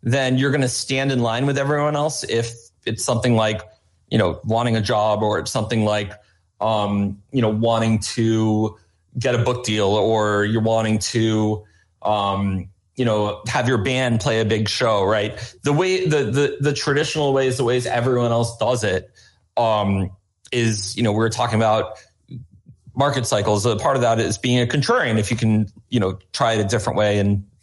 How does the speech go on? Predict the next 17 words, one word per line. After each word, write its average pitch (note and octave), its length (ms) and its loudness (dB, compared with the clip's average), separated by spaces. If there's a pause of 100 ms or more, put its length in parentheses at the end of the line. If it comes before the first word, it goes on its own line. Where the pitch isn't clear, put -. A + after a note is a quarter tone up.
(140)
zig A2+ 200 0
where G2+ 180 0
people G#2+ 240 -2
zag. G#2+ 320 0 (240)
So C#3+ 220 0
that's D3 180 -2
true F#3 180 0
as E3 140 -2
well D#3+ 160 2
for, C#3 640 0 (140)
I C3+ 140 0
think, A#2+ 280 -2
for A#2 420 2 (120)
finding A#2+ 340 0
employment. A#2+ 640 0
Um, G#2+ 460 -2 (800)
I A#2+ 680 2